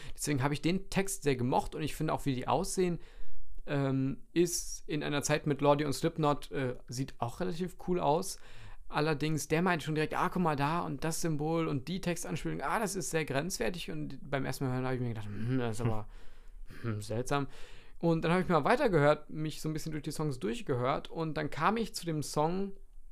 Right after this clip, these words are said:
Speaker 1: ich glaube, er heißt Freundschaft. Ja, er heißt Freundschaft. Ähm, der mit, tatsächlich mit den Textzeilen beginnt, „Arbeit, Arbeit,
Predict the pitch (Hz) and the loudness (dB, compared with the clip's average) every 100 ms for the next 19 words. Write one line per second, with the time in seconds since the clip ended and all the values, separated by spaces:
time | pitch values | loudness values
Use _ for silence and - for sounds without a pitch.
0 | - - - - - 156 151 143 151 - | -10 -10 -12 -10 -6 -2 0 0 -4 -4
1 | 131 131 156 - 117 - - - - - | 2 2 2 0 -2 -4 -8 -2 2 2
2 | - - 151 143 156 - 151 131 117 - | 2 4 6 6 4 2 4 4 2 -2
3 | - - - - 147 139 147 - - - | -6 -6 -6 -2 2 2 2 -2 -8 -8
4 | - - - - - - - 127 147 147 | -8 -8 -8 -6 -6 -6 -4 4 6 8
5 | 156 160 175 - 220 240 233 196 233 - | 4 2 2 2 2 2 2 0 0 -2
6 | - 180 160 151 139 139 139 139 - 151 | -2 2 2 2 2 2 2 0 4 4
7 | 226 202 180 - 170 175 151 147 | 6 6 4 2 2 4 4 2